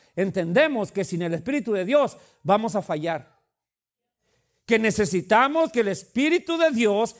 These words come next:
esté activo en nuestra vida. Que no podemos hacer o poner obstáculo al Espíritu Santo, estorbos al Espíritu Santo, que no podemos permitir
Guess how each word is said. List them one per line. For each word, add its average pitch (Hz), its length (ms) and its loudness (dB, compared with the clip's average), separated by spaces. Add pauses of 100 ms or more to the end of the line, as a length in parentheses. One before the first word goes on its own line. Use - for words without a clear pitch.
(120)
esté 233 540 -2
activo 196 760 0
en 175 80 -6
nuestra 156 320 -8
vida. 127 360 -12 (880)
Que 214 140 0
no 240 160 0
podemos 302 480 2 (340)
hacer 254 760 2
o 175 160 -4
poner 214 760 0
obstáculo 247 840 0
al 202 100 0
Espíritu 196 420 -8
Santo, 151 540 -8 (160)
estorbos 262 840 0
al 185 120 -2
Espíritu 175 420 -8
Santo, 127 500 -12 (220)
que 214 140 0
no 220 160 -2
podemos 285 340 2
permitir 220 580 -4